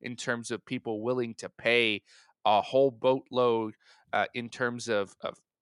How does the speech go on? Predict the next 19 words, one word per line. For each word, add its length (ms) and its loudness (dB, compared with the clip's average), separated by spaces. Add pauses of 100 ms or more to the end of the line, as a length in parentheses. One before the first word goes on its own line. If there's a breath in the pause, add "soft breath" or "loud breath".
(840)
players 600 2
and 220 -10
picks 400 2
in 160 -6
order 220 0
to 60 -4
make 300 -2
them 160 0
a 40 -4
starting 360 -4
quarterback, 480 -4
'cause 160 -12
most 160 -6
of 100 -10
the 60 -2
other 120 -6
teams 320 -14
are 80 -12
set. 460 2